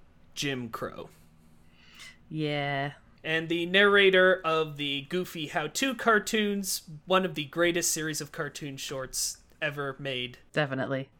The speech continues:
Speaker 1: is the opening narrator for this movie. Uh, John
Speaker 2: <laughs>
Speaker 1: McLeish is that man's name.
Speaker 2: I should have guessed that that was the same voice.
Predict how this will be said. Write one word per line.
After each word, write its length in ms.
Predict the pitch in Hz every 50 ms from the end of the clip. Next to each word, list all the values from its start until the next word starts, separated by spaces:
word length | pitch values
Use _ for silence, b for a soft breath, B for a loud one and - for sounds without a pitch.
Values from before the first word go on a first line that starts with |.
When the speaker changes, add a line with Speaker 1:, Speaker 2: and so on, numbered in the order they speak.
| _ _ _
Speaker 1:
is 180 | - 175 175 -
the 120 | 180 180
opening 320 | 175 165 165 160 156 151 143
narrator 440 | 143 139 131 131 131 131 127 123 123
for 120 | - 123
this 220 | 117 107 - -
movie. 320 | 117 104 - - - - b b b b b b b b b - -
Uh, 120 | 139 127 127 -
John 200 | 175 180 196 190 185
Speaker 2:
<laughs> 20 |
Speaker 1:
McLeish 600 | 165 - 175 170 160 135 240 - - 226 196 - - - -
is 140 | 139 127 -
that 180 | 139 123 107
man's 300 | - 117 113 110 - - 123
name. 240 | 110 - 147 185 - _ -
Speaker 2:
I 40 | 254
should 200 | 240 - 330 277
have 160 | 233 - - -
guessed 260 | 156 156 156 - -
that 120 | 147 143 -
that 180 | 143 131 -
was 140 | - 127 -
the 80 | - 123
same 320 | - - 139 131 139 135
voice. 600 | 135 - 147 139 135 123 127 127 - - - -